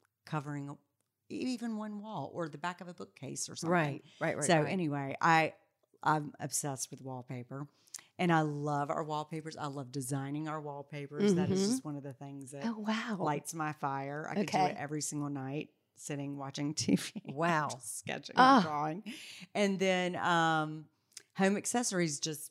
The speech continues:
Speaker 1: were a natural
Speaker 2: Mm-hmm.
Speaker 3: Mm-hmm.
Speaker 1: thing after, after that. And we do High Point Market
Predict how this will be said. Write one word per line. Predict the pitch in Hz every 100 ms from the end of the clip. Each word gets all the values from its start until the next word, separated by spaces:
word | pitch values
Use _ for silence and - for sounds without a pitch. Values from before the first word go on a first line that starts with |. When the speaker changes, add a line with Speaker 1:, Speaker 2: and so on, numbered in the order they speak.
| -
Speaker 1:
were | 151 147 147
a | 151
natural | 151 147 147 - 147 143 139 131
Speaker 2:
Mm-hmm. | 151 147 147 196
Speaker 3:
Mm-hmm. | 170 175 190
Speaker 1:
thing | 226 151 147 -
after, | 143 143 139 - _ _ _ -
after | 139 135 139 135
that. | 143 151
And | 156
we | 143
do | 143
High | 135
Point | 135 147 143
Market | 135 - 139